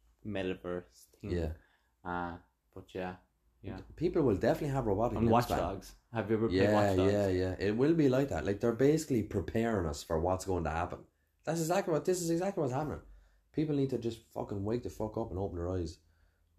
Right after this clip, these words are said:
Speaker 2: Every time you click on a link, it's, "Oh, accept these cookies." You know, they know every move you make, everything you do, any ad you see on Facebook or wherever it is,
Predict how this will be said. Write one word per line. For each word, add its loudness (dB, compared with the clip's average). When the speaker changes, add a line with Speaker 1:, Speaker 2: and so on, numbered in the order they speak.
Speaker 2:
Every 0
time 0
you -2
click -2
on -2
a 0
link, 2
it's, -4
"Oh, 0
accept -6
these -6
cookies." -4
You -6
know, -4
they 0
know 2
every 4
move 2
you 0
make, -2
everything 2
you 2
do, 2
any -2
ad -4
you -2
see -4
on -2
Facebook -4
or -2
wherever -2
it -2
is, -4